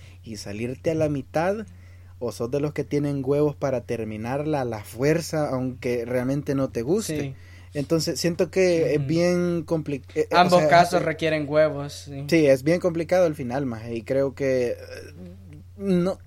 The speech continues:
Speaker 1: no siento que todo el mundo tenga la suerte de que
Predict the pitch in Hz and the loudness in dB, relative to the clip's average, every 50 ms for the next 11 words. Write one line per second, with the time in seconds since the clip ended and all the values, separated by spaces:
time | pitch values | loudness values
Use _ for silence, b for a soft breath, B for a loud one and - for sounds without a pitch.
0 | - - - - 196 208 202 - - - - 214 214 214 - 208 185 - 180 156 | -20 -18 -12 -8 -6 -6 -6 -6 -6 -4 -2 0 0 0 0 -2 -2 -2 -2 -2
1 | - 196 190 190 190 190 190 185 185 185 185 202 208 214 202 190 180 - - 185 | 0 2 2 4 2 2 2 2 0 2 2 0 0 0 0 -2 -2 -2 -2 -4
2 | 185 185 185 180 175 170 156 - 185 180 180 - - 170 165 156 - - 160 147 | -2 0 0 2 2 0 0 2 0 0 0 0 -2 0 0 -2 -2 -2 0 0
3 | 135 123 | 0 0